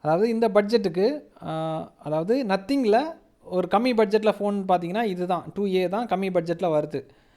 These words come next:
அந்த பட்ஜெட்டுக்கு கேமரா நல்லா வேலை செஞ்சிருக்கு. So அந்த பட்ஜெட் படி பார்க்கும்போது எந்த குறையும் சொல்ல முடியாது. ஏன்னா ஜூம் பண்ணி பார்க்கும்போது உங்களுக்கு தெரியும்னு நினைக்கிறேன். இந்த சாம்பிள்ஸ் எல்லாம் பார்க்கும்போது உங்களுக்கு விஷயம் புரிஞ்சிருக்கும்.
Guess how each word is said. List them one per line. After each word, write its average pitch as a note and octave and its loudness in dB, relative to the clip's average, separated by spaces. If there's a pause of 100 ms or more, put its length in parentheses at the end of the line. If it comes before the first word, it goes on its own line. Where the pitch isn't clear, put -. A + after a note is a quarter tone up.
(200)
அந்த C#4+ 6
பட்ஜெட்டுக்கு G#3+ 4 (100)
கேமரா A3+ 4
நல்லா G3+ 2
வேலை F#3 4
செஞ்சிருக்கு. D#3+ -8 (840)
So G3 4
அந்த A#3 4
பட்ஜெட் G#3+ 4
படி B3+ 2
பார்க்கும்போது A3 2
எந்த G3+ 0
குறையும் G3 -2
சொல்ல E3+ -2
முடியாது. E3 -4
ஏன்னா G#3+ -2
ஜூம் G3+ -2
பண்ணி F#3+ -4
பார்க்கும்போது F3+ -2
உங்களுக்கு D3+ -8
தெரியும்னு D3+ -4
நினைக்கிறேன். C#3 -8 (100)
இந்த D#3 -4
சாம்பிள்ஸ் D#3 -6
எல்லாம் D#3+ -4
பார்க்கும்போது D3+ -4
உங்களுக்கு C3+ -6
விஷயம் E3 -6
புரிஞ்சிருக்கும். C#3+ -6